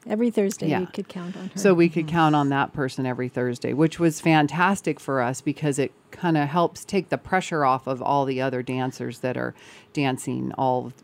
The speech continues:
Speaker 2: all season long with us. So we, we perform anywhere from five to twelve shows in one week. And we're performing from the end of April all the way through the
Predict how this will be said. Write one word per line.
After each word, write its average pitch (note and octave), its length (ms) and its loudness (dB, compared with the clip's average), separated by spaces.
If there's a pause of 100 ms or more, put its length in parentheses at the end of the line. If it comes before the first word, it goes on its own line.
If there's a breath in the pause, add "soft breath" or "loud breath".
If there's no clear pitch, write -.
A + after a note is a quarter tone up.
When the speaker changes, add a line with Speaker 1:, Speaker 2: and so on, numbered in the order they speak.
(120)
Speaker 2:
all D#3 200 6
season C3+ 380 -4
long C3+ 280 2
with B2+ 160 -4
us. B2 160 -2
So E3 120 2
we, F#3 260 2 (360 loud breath)
we G#3+ 120 4
perform F#3+ 460 2
anywhere D#3+ 320 4
from D3 220 0
five D3 580 2
to F#3+ 100 -6
twelve D#3+ 460 4
shows D3+ 400 2
in C#3+ 220 0
one C#3+ 260 0
week. C#3+ 400 -2 (460 soft breath)
And C#3+ 240 2
we're C#3+ 100 -2
performing D#3+ 640 2
from C#3 640 2 (100)
the C#3+ 580 -2
end F3+ 240 4
of F3 140 4
April B3+ 600 2
all D#3 200 4
the E3 80 2
way D#3 200 2
through D#3 320 -2
the C#3+ 380 -2